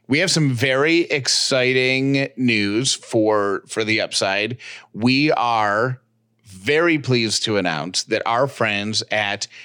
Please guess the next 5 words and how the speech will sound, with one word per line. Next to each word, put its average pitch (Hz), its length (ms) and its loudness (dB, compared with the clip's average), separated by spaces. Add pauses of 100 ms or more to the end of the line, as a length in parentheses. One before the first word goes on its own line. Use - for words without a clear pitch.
(320)
Dinner 156 400 2
Affair 98 720 -4 (480)
are 98 640 -2 (340)
coming 143 320 0
back 120 260 -2